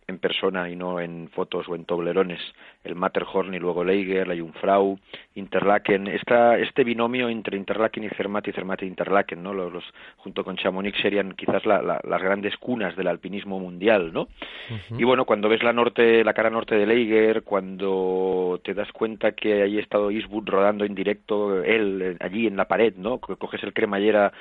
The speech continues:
Speaker 1: del Jungfrau Joch, que te vas al refugio del Monk, cuando empiezas a hacer alpinismo un poco más en serio, pues, pues bueno, ves películas, eh, hablas con tu padre. Es una película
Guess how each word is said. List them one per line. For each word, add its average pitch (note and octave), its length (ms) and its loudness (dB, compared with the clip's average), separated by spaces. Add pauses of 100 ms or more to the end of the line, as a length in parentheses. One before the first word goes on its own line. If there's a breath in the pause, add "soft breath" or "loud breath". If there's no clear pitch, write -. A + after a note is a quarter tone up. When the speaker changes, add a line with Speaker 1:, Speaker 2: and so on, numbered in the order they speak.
(180 loud breath)
Speaker 1:
del F#2+ 160 -2
Jungfrau G#2+ 440 0
Joch, A2 320 2 (360 loud breath)
que - 100 -6
te - 80 2
vas G2+ 180 2
al A2+ 80 2
refugio - 360 -2
del F#2+ 120 2
Monk, G#2+ 380 0 (360 loud breath)
cuando G2+ 180 -2
empiezas A2+ 260 -2
a A#2+ 40 2
hacer A#2+ 120 4
alpinismo A2+ 540 0
un G#2 80 -6
poco G#2+ 180 0
más G#2 180 0
en G2+ 120 -8
serio, G#2 400 0 (920)
pues, F2+ 380 0
pues F2 100 -6
bueno, D#2+ 260 -4
ves E2+ 260 -4
películas, G#2 520 0 (400 loud breath)
eh, D2+ 640 -10
hablas F2+ 240 -2
con F2 140 -10
tu G2 100 -12
padre. G#2 720 2
Es - 120 -6
una C#3+ 100 0
película B2+ 460 2